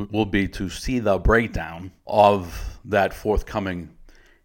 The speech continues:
infrastructure package, which we're probably not gonna get for another, you know, it's probably a year away. But half of that's gonna be pork anyway. So that's why I don't like government programs. There's a ton of waste. That's a conversation for another day. So number two is we have a massively increased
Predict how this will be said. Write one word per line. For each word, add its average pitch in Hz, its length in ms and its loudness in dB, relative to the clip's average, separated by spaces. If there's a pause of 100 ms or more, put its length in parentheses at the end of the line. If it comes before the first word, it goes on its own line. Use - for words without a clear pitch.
(320)
infrastructure 120 640 0
package, 95 580 -6
which - 160 -8
we're - 60 -10
probably 90 260 -2
not 82 140 -10
gonna 82 140 -12
get 80 260 -14
for 85 140 -10
another, 78 360 -12 (380)
you 98 40 -4
know, - 20 -2
it's 90 100 -6
probably 90 280 2
a 85 40 -8
year 85 200 -8
away. 78 340 -12 (400)
But 107 160 -4
half 131 240 2
of - 20 2
that's 110 160 0
gonna 104 120 -4
be 92 100 -2
pork - 400 2
anyway. 85 280 -8 (300)
So - 100 -8
that's 110 140 -2
why 104 140 2
I - 20 2
don't 92 140 -2
like 90 100 -8
government 87 300 -8
programs. 87 480 -6
There's 87 420 -10
a - 120 -10
ton 104 220 -6
of 82 140 -6
waste. 87 400 -10 (240)
That's 120 160 2
a 113 60 -4
conversation 101 580 0
for - 120 -8
another 90 280 -8
day. - 200 -14 (220)
So - 120 -2
number 175 240 6
two 156 320 4
is 113 100 2
we 120 100 2
have 113 140 4
a 107 80 4
massively 107 640 2
increased 98 600 -4